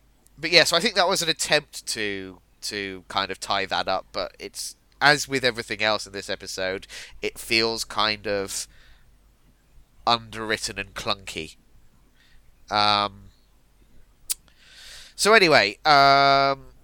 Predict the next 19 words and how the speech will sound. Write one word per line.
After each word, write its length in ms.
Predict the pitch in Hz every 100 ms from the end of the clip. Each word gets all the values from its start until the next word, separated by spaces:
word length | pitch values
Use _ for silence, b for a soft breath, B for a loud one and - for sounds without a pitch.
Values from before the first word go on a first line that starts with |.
| _ - - _
moving 340 | 165 208 175 160
on, 100 | 165
uh, 100 | 160 160
moving 260 | 175 143
on 140 | 135 123
from 160 | 113
that, 680 | 113 113 113 - - - - - - _ - - - - _ - _ -
uh, 680 | 113 110 110 110 104 104 92 92 - _ _ -
we 120 | 135
get 300 | 120 170 - 123
the 640 | 127 120 113 113 110 107
alien 300 | 143 135 123
ship 280 | - 120 -
crash 360 | - 127 - 117
landing. 440 | 110 107 110 107 104
We 80 |
get 260 | 104 123 107
that 260 | 120 113 131
one 400 | 143 139 131